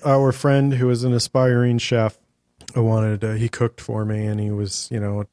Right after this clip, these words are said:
he was so wanting to make me the most amazing steak, and I kept telling him beforehand, "I'm, I don't care about food. I'm not a foodie.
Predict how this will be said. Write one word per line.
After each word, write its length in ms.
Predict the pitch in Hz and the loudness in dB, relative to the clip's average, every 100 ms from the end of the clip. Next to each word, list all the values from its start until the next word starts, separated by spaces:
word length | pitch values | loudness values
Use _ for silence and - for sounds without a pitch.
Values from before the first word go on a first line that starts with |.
| 113 113 | -14 -10
he 80 | |
was 140 | 110 104 | -6 -2
so 520 | - 160 160 151 139 | 2 4 6 6 6
wanting 500 | 123 120 127 127 123 | 4 2 2 2 2
to 60 | 120 | 2
make 300 | 120 117 - | 0 0 -2
me 140 | 113 | -2
the 320 | 107 104 113 110 | -2 -6 -4 0
most 300 | 117 113 117 | 0 0 0
amazing 380 | 113 117 107 104 | 0 2 0 -2
steak, 280 | - 110 | -2 -2
and 80 | 107 | -4
I 40 | 107 | -6
kept 240 | 127 117 | -6 -4
telling 200 | 117 117 | -2 0
him 80 | 110 | -2
beforehand, 560 | 104 - 110 104 107 101 | -4 -6 -6 -4 -6 -8
"I'm, 140 | 101 | -10
I 140 | - - | -14 -18
don't 160 | - | -20
care 180 | - 117 | -16 -14
about 240 | 113 110 - | -12 -12 -14
food. 220 | 113 107 | -12 -10
I'm 100 | 101 | -8
not 140 | 104 | -8
a 40 | 104 | -10
foodie. 400 | - 110 107 | -8 -8 -8